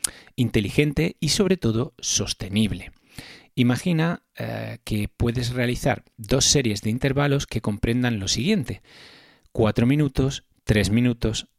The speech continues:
dos minutos y un minuto, con recuperaciones activas o trote suave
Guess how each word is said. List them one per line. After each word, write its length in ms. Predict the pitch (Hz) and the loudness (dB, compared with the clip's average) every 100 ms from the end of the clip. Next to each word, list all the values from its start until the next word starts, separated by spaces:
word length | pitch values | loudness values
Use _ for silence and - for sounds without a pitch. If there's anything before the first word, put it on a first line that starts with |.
| - | -2
dos 200 | 107 98 | 0 2
minutos 560 | 117 123 117 110 - - _ | 2 2 0 -2 -2 -8 _
y 180 | 127 95 | 0 2
un 100 | 87 | 2
minuto, 420 | 123 185 101 98 _ _ - _ _ | 0 0 -2 -8 _ _ -20 _ _
con 200 | - 208 | 0 2
recuperaciones 760 | 202 196 190 175 160 160 156 - | 2 0 2 2 2 2 2 2
activas 680 | 123 - 160 156 101 123 - | -2 0 2 2 2 0 -2
o 180 | - 98 | 0 0
trote 360 | - 92 - 107 | 0 -4 0 2
suave 540 | 143 135 104 98 | 2 2 2 -2